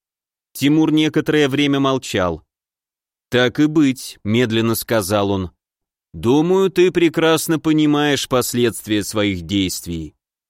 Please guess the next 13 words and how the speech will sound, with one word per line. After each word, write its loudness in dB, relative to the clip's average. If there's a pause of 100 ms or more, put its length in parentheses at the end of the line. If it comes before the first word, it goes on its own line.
(160)
Экран -2
погас, 0
а 2
Белобородов 0
выругался. -2 (580)
Его -2
желание 2
стать -2
высшим 0
магом 0
стало 0
еще 2
сильнее. -8